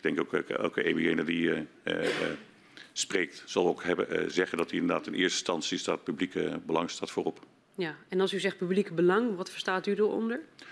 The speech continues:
Speaker 1: het publieke belang is natuurlijk heel breed. Eh, het publieke belang is natuurlijk enerzijds in het geval van, eh, gaswinning is het lang geweest, eh, het financieel-economisch belang, maar daarnaast is ook het publieke belang van, eh,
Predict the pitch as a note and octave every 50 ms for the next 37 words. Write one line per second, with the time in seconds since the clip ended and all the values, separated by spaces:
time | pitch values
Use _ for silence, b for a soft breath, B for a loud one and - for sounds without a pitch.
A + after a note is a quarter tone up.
0 | B B B - - - - F#2 E2 F2+ G2+ - - E2 F2+ F2+ F2 F2 - -
1 | F2 - - E2+ D#2 C2+ C#2+ E2+ G2 - - - - - F2+ E2+ D#2+ D#2+ D#2 D#2+
2 | D#2+ - - - - - - - E2 - F2+ - E2+ D#2 E2 F2 E2 D#2+ D2+ C#2+
3 | - - - E2+ D2 - E2 D#2 D#2 D#2 - D#2+ D2+ D2 - - - F2+ D2+ -
4 | - - D#2 E2 D#2 D2+ D2 - - D2+ C#2+ D2 C#2+ D2+ D2 - - E2 - -
5 | E2+ D#2 D#2 D2 - - - D#2+ D#2+ D2 C2+ - D2+ D2+ D#2 D#2 - - - B
6 | B B B B B B B B B - F2 E2 D#2 D2+ D#2 - - - - -
7 | F2+ D#2 - - F#2 E2+ D#2+ - - D2+ E2+ F2+ F#2 G2 F#2+ F2 E2+ F2+ F#2+ G#2
8 | G2+ F#2 F2+ F#2 E2 E2 D#2 D#2+ D2+ - - E2 E2+ F2 D#2 - - - - D#2
9 | C#2+ D#2 E2+ - - D#2 E2+ D#2+ D#2 D#2+ D2+ - - - D#2 D2+ D#2 D2+ D#2 D2+